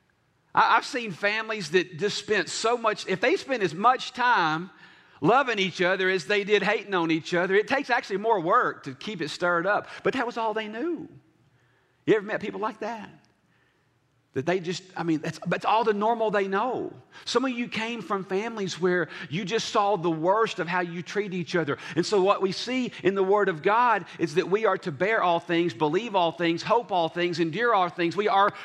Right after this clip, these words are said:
called to be brothers and sisters. And what James is saying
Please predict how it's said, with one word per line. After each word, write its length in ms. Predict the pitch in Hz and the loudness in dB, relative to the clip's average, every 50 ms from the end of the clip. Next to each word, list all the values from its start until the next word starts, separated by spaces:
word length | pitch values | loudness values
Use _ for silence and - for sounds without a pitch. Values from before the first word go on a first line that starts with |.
| - - | -10 -4
called 720 | - - 262 269 294 277 233 208 190 202 226 240 214 - - - - | 0 4 6 6 6 8 6 6 6 4 2 0 -2 -6 -18 -16 -6
to 160 | - 214 208 | 0 0 0
be 420 | 165 147 220 226 233 233 220 160 - - - - - | 2 2 0 0 2 0 0 -2 -2 -6 -18 -12 -2
brothers 540 | - 175 220 240 254 233 220 220 233 185 208 | 2 2 4 4 4 2 0 -2 -4 -4 -6
and 120 | 214 196 | -8 -8
sisters. 560 | - - - 247 262 - - - 180 175 160 165 | -6 -4 -4 -4 -4 -4 -4 -2 -2 -2 0 0
And 120 | 185 190 | 0 2
what 180 | 208 208 190 156 | 2 0 0 0
James 340 | 196 220 233 226 208 175 | -2 -2 -2 -2 -6 -8
is 80 | 208 196 | -8 -8
saying 460 | - - 226 233 247 254 233 208 185 | -6 -2 -2 -2 -2 -2 -4 -6 -8